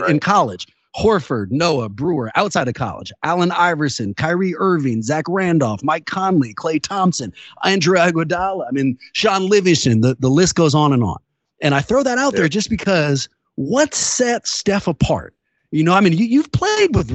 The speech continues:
Speaker 2: real elite talent.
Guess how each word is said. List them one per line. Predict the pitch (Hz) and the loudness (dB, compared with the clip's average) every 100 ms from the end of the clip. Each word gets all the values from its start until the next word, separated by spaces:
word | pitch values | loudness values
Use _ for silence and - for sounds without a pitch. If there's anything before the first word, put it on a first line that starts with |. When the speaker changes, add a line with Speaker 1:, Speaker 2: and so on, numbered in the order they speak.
| 180 | -4
Speaker 2:
real | 359 359 359 254 196 170 - | 0 2 2 2 2 -2 -4
elite | 151 160 226 277 247 202 - - _ | -6 -6 0 0 0 -4 -12 -14 _
talent. | - 196 127 85 - | -4 -2 -2 -6 -14